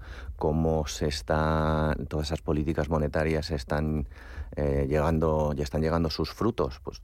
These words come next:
todo esto, el mercado en enero, cuando ha reseteado y necesita resetear y, y unas buenas noticias, pues lo está tomando con mucha euforia. Entonces, pues estamos en el otro extremo ahora mismo,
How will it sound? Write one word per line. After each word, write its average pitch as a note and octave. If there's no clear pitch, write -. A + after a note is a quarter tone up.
todo G#2
esto, A2+
el D2
mercado F#2+
en D2
enero, F#2
cuando C#2+
ha C#2+
reseteado E2+
y D#2+
necesita D#2+
resetear E2
y, D#2
y D2+
unas D#2
buenas E2
noticias, F#2
pues -
lo -
está E2+
tomando C#2+
con C#2+
mucha C#2
euforia. D2
Entonces, D2
pues E2+
estamos F2+
en G2
el G2
otro F#2+
extremo C#2+
ahora C2+
mismo, C#2+